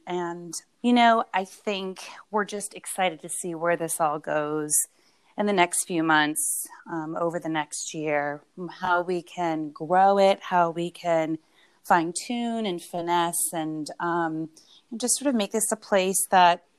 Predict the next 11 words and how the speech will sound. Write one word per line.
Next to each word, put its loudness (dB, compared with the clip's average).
people -6
wanna -4
come -8
into, -8
whether 0
it's -10
to -10
say -4
hello -2
or 2
to -4